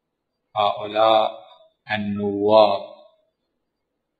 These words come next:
هؤلاء الخطباء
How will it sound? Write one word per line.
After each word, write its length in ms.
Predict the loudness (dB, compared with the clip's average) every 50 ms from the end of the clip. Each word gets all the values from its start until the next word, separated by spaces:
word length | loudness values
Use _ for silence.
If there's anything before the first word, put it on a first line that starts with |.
| _ _ _ _ _ _ _ _ _ _ _ _ _ _ _ _ _ _ _ _ _ _ _ _ _ _ _ _ _ _ _ _ _ _ _ _ _ _ _ -4
هؤلاء 720 | -2 -2 -2 -2 -6 -8 -4 0 2 4 4 4 4 2 0 -4 -10 -18 -12 -10 -8
الخطباء 920 | -8 -8 -10 -16 -16 -16 -10 -6 -6 -6 -2 0 4 4 4 4 4 0